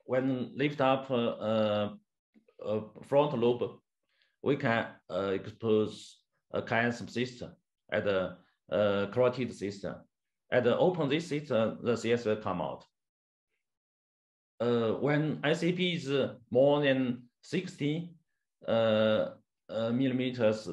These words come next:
mercury, at this time the patient is very serious. The, this, uh, such patient, uh, can, uh, the progress, progress is poor.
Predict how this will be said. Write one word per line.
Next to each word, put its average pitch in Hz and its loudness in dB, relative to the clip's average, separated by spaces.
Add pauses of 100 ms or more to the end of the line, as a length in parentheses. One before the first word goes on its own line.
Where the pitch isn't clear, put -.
(140)
mercury, 101 -4 (440)
at 131 2
this 160 0
time 117 2
the 107 4
patient 117 -2
is 104 -2
very 98 2
serious. 87 -6 (180)
The, 107 0 (120)
this, - -6
uh, 101 -2 (340)
such 123 -4
patient, 120 -2 (720)
uh, 101 0
can, 98 -6 (140)
uh, 90 -4
the 98 -2 (500)
progress, 117 4 (220)
progress 113 0
is 90 -10 (120)
poor. 71 -12